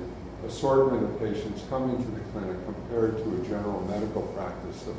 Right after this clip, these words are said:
was nearby at a place called the Harvard Community Health Plan that, uh, was there we were working with. And, uh, we found similar data to what I showed you there,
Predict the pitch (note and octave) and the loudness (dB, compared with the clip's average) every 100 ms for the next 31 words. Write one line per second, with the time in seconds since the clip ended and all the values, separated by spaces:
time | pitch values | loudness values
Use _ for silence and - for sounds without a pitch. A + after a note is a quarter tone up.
0 | F#2+ F2+ E2 - - - A2+ G#2+ G2+ G2 | -2 -2 -2 -6 -10 -4 4 6 6 4
1 | F#2+ G2 F#2+ F#2+ F2+ - F2+ F2+ - F#2 | 4 2 2 0 -2 0 0 0 -2 -2
2 | F2+ F#2 F#2+ F#2 F#2 - F#2+ F2 E2+ D#2+ | -2 -2 -2 0 -2 -4 -4 -4 -4 -4
3 | - F#2+ - F2+ - - - - - - | -6 -6 -6 -6 -6 -8 -8 -8 -8 -10
4 | - - - - - - F#2 F#2 - - | -10 -10 -12 -12 -10 -8 -4 -4 -4 -4
5 | F2 F#2 F2+ G2 F2+ F2 F2+ G2+ G2+ G2 | -2 -2 0 0 0 0 0 0 -2 -4
6 | - - - - - - - - - C#3 | -4 -8 -8 -12 -12 -12 -10 -8 0 4
7 | C3 B2+ - - - C#3 B2+ A#2+ B2 - | 4 4 2 -2 2 6 8 6 4 -2
8 | - - - D#3+ D3+ C#3+ B2 B2+ B2+ C3 | -6 -6 4 6 6 2 4 4 2 0
9 | - D3 B2+ A#2+ A2 G#2+ G#2 G2+ - G#2 | 0 4 6 4 4 4 4 2 0 0
10 | G2+ F#2+ F2+ - G#2+ F#2 F#2 F2+ D#3 E3 | 0 0 -2 -2 -2 -2 -2 -2 2 4
11 | - G2+ | 4 2